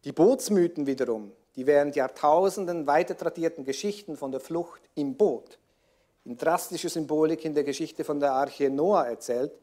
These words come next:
sind fester Bestandteil in unseren Kulturen und sie spiegeln eine menschliche Grundangst wider. Eine Grundangst,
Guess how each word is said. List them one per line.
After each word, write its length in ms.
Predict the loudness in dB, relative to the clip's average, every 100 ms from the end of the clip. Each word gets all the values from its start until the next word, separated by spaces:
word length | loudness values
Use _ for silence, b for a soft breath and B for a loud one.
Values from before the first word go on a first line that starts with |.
| b b b b b b
sind 200 | -4 4
fester 300 | 4 4 0
Bestandteil 720 | 2 0 -2 -2 0 0 0
in 80 | 0
unseren 280 | -2 -4
Kulturen 580 | -6 -8 -4 0 0 -2 -8 b b b -10
und 100 | -8
sie 80 |
spiegeln 360 | -6 -2 -2 0
eine 160 | 0 2
menschliche 500 | 0 -2 -4 -8 -6
Grundangst 960 | -2 0 -2 -4 -6 -6 -10 -16 -20 _ _ _
wider. 280 | -14 -12 -12 -20 _ _
Eine 160 | -4 2
Grundangst, 640 | 4 4 0 -6 -8 -12